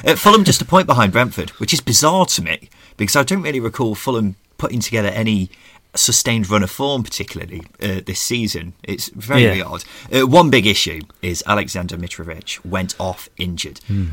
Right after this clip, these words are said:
Speaker 1: and Scott Parker's admitted it doesn't look very good for him. Can they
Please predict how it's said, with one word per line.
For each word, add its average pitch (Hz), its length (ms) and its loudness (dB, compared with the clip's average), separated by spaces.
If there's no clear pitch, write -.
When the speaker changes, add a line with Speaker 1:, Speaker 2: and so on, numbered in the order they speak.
Speaker 1:
and - 80 -8
Scott - 240 -4
Parker's 92 380 -4
admitted 90 500 -6
it 90 180 -10
doesn't 101 360 -6
look 92 280 -8
very 85 300 -10
good 85 260 -10
for - 140 -14
him. - 260 -16
Can 143 380 -4
they 95 420 -4